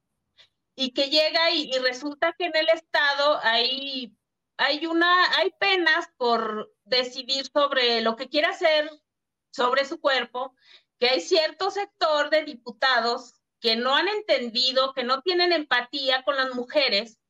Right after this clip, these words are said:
porque creen que, que lo correcto es decir, "Esto está prohibido, esto está bien, esto está mal", o sea, yo decido sobre lo que tú quieres hacer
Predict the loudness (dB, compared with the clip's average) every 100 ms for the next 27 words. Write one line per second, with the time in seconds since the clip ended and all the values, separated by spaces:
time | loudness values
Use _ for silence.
0 | _ _ _ _ -4 -2 -2 0 0 -2
1 | 0 2 4 2 2 0 -2 0 0 2
2 | 0 0 -2 0 2 2 0 -6 -2 -2
3 | -2 -4 -4 -4 -4 -2 0 2 0 -2
4 | -2 0 0 -2 -6 -4 -4 0 -2 -2
5 | -6 -8 -4 0 2 2 0 0 -2 0
6 | 0 2 0 0 -2 0 0 0 0 0
7 | -4 -4 -6 -2 0 0 0 -4 0 0
8 | 0